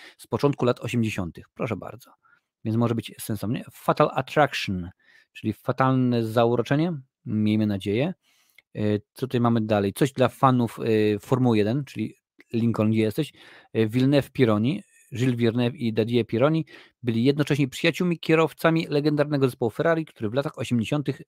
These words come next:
święcił triumfy w Formule jeden. Więc jak najbardziej można sobie obejrzeć. Grease, Rise of the Pink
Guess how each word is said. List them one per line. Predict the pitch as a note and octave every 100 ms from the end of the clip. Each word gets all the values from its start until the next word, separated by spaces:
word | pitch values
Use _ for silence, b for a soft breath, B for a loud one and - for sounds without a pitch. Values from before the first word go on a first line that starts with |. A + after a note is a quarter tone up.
| _
święcił | - - B2 B2 B2+
triumfy | - A2+ A#2 B2
w | A2
Formule | A#2 G#2+ A2 G#2+
jeden. | F#2+ F2 - b b b b -
Więc | A#2 G#2+ - -
jak | A#2
najbardziej | A#2 A2+ G#2+
można | A2+ G#2+ G#2
sobie | G#2+ A2
obejrzeć. | G2+ A2 C#3 D#3+ B B B B -
Grease, | G#2+ D#3 G#3+ D3 - - - - B B -
Rise | C3 D#3+ E3+ - -
of | C3
the | B2
Pink | - - G3 E3